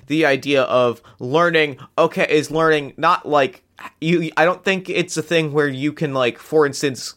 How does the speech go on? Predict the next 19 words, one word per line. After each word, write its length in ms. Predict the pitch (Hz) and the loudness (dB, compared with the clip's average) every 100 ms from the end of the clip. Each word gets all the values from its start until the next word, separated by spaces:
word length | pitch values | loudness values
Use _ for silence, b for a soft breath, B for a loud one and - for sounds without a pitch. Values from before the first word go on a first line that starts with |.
| - | -2
looking 360 | 151 151 151 | 2 2 2
at, 120 | 139 117 | 0 -2
thinking 260 | 139 131 | -6 -4
about, 200 | 131 120 | 0 2
like, 140 | 113 107 | 2 -2
a 60 | |
wizard, 560 | 107 202 160 143 120 120 _ b b b b b - | 0 0 2 0 0 -6 _ b b b b b 0
I 100 | 151 | 2
don't 180 | 170 | 2
think 140 | 175 165 | 2 -2
it's 100 | 165 | 0
something 320 | 175 160 160 | -2 0 0
where 120 | 156 | 0
you 160 | 151 147 | 0 -2
can 220 | 156 139 | -4 -2
learn 340 | 135 139 135 | 0 0 0
how 320 | 123 131 127 127 | -4 0 0 0
to, 420 | - 139 127 123 | -6 -8 -6 -4
like, 440 | 117 120 104 - | -2 -2 -4 -10